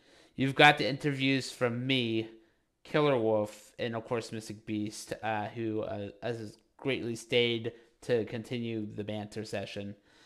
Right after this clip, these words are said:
Um, so look forward to future podcast episodes. And, uh, with that, uh, we will see you on stream, or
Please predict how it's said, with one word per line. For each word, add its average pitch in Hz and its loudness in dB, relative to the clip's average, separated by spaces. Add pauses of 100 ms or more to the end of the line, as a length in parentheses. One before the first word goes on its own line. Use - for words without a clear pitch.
(420)
Um, 98 -4 (300)
so 139 0
look 175 4
forward 165 6
to 156 2
future 151 -6
podcast 127 2
episodes. 120 -2 (640)
And, 113 0
uh, 117 6
with 123 -4
that, - 4 (280)
uh, 120 2
we 131 0
will 135 2 (540)
see 147 -2
you 185 4
on 165 2
stream, 233 -2 (840)
or 190 4